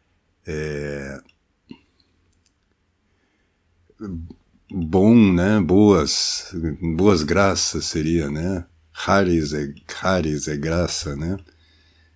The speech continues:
Então, é geralmente traduzido por ação de graça, dar graças. É,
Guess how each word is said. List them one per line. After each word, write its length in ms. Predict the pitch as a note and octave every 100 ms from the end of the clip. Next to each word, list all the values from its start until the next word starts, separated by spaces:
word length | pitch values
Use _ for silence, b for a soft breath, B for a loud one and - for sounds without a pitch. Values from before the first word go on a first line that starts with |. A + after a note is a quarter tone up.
| _
Então, 680 | D2+ - F2 F#2 F#2 F#2 F2
é 160 | E2 D2+
geralmente 460 | - F2 F2 F2 -
traduzido 340 | E2 D#2 F2+
por 160 | F2+ E2+
ação 240 | E2 F2
de 120 | D#2
graça, 540 | D2+ E2 F2 D#2+ - C2
dar 300 | D2 F2+ D2
graças. 1120 | E2 E2+ E2+ E2+ - - C2+ - - - - _ _ _ _ _ b b b _ _ _ _ _ _
É, 760 | E2 D#2 D#2 D#2 D2+ D2+ D2 D2